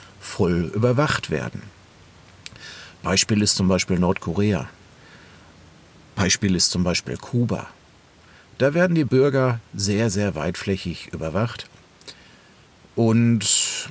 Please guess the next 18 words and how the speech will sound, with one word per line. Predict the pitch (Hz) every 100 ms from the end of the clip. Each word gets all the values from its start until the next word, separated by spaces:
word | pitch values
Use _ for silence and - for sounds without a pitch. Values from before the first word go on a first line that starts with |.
| -
man | 78 113 110
kann | -
jetzt | 151 131
nicht | 175
sagen, | 151 147 147
dass | 147
es | 147
in | 139
diesen | 139 139
Ländern | 135 135 139
gut | 135 135
läuft. | 95 - - - -
Hm? | - 87 113 - - - - - - - - - - - -
Und | - 131 120 -
die | 107 104
normalen | 101 90 92 95
Bürger | 90 101 143 143
dort, | 135 131 -